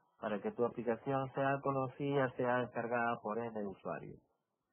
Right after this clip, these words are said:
Ya, por lo tanto, ahora, ¿cómo genero un archivo A P K?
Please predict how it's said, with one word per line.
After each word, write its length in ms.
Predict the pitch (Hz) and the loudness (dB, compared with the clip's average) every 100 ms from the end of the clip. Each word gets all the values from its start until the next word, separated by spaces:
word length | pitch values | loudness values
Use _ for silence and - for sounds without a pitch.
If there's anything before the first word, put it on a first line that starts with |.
| _ _ _ _ _ _ _ _ _ _ _ _ _ - | _ _ _ _ _ _ _ _ _ _ _ _ _ -4
Ya, 180 | 92 80 | -2 -2
por 160 | 127 | 0
lo 140 | 131 135 | 2 2
tanto, 320 | 160 165 160 | 4 4 8
ahora, 380 | 160 165 160 151 | 8 10 6 4
¿cómo 300 | - 165 170 | 2 6 6
genero 600 | - 131 143 147 151 156 | 4 2 4 6 6 4
un 180 | 135 143 | 0 2
archivo 760 | 139 127 - 139 139 143 139 - | 4 2 0 2 6 8 6 2
A 80 | - | -4
P 140 | - 123 | -2 2
K? 260 | 170 143 | 4 4